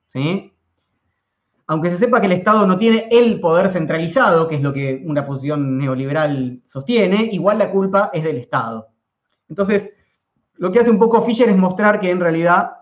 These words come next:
hay, eh, do-, un momento muy divertido para, ¿no? con Kafka y los call centers, ¿no? Mostrar cómo hoy en día querer hablar con una empresa es más o menos, es, es, es una especie de,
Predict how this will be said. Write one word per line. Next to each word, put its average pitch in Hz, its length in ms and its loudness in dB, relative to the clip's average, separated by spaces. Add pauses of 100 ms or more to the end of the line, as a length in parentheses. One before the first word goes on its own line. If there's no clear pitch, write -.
(680)
hay, 160 140 -4
eh, 175 220 -6
do-, 151 200 -4
un 175 100 -4
momento 180 300 -2
muy 180 140 -2
divertido 160 640 0
para, 135 360 -4
¿no? 151 320 -2
con 127 260 -8
Kafka 180 440 0
y 143 60 0
los 143 140 0
call 156 220 0
centers, 135 600 -2
¿no? 143 200 0
Mostrar 147 420 -2
cómo 143 380 -4 (240)
hoy 151 200 -2
en 151 100 0
día 175 240 2
querer 160 280 2
hablar 160 400 2
con 156 160 2
una 156 140 0
empresa 151 680 0
es 135 80 -4
más 139 180 -6
o 139 60 -6
menos, 139 320 -4
es, 131 220 -14
es, - 200 -18
es 135 180 -12
una 131 120 -6
especie 135 400 -10
de, 117 240 -6